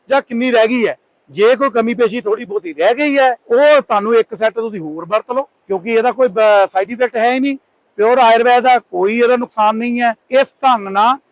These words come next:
ਸਬਰ ਰੱਖਿਆ ਕਰੋ ਔਰ ਲਗਾਤਾਰ ਨਾਭੀ ਵੈਦਾ ਨੂੰ ਵਰਤੋ ਔਰ ਨਾਭੀ ਵੈਦਾ ਇਸੇ ਢੰਗ ਨਾਲ ਤੁਹਾਨੂੰ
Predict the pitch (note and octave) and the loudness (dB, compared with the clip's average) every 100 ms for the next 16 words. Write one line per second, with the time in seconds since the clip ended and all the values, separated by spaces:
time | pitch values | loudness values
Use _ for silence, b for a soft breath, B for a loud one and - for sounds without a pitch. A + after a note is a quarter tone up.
0 | _ _ - F#3+ A3 A#3 - F#3+ F#3+ G3+ | _ _ -4 0 2 0 -2 -2 -2 0
1 | A#3 A3+ E3+ E3 F#3+ G3+ F#3 F#3 G#3 A#3+ | 0 -2 -4 -2 2 2 2 0 0 0
2 | A3+ _ _ - F3+ F3+ A#3 G#3 F#3+ G3+ | -2 _ _ -8 -4 -4 -2 0 2 2
3 | G3+ G3+ - _ - G#3 G#3+ D#3 E3+ - | 2 2 -2 _ -14 -8 -6 -2 -4 0
4 | A#3 B3+ C4 _ _ G#3+ G#3+ F#3+ F3 F3+ | 2 2 0 _ _ -4 -4 0 -2 0
5 | C4 A3+ F#3 F3+ G#3+ G#3+ - _ _ _ | -2 0 0 2 2 2 -2 _ _ _
6 | G3+ G3+ B3 B3 A3 F#3+ G3+ G3 G#3+ G3 | -6 -2 -2 0 -2 0 -2 0 -2 -2
7 | A3 A#3 | -6 -8